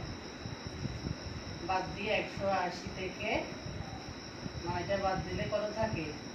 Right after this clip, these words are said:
তোমরা বিয়োগ করে দেখো, একশো একাত্তরটি। আশি থেকে নয় বাদ দিলে কত হয়? একাত্তর আর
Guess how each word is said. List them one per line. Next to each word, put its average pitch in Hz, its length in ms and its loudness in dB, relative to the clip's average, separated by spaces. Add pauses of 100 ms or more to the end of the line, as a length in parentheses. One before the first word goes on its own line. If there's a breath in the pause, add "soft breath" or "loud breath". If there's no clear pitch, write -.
(140)
তোমরা 180 340 2 (1000)
বিয়োগ 196 220 -2 (100)
করে 190 160 0 (100)
দেখো, 175 280 4 (760)
একশো - 380 0 (1080)
একাত্তরটি। 190 600 2 (120)
আশি 202 200 0
থেকে 202 240 2
নয় 190 200 4
বাদ 190 160 2
দিলে 196 240 0
কত 190 180 2
হয়? 190 160 6
একাত্তর 196 360 2
আর 202 60 0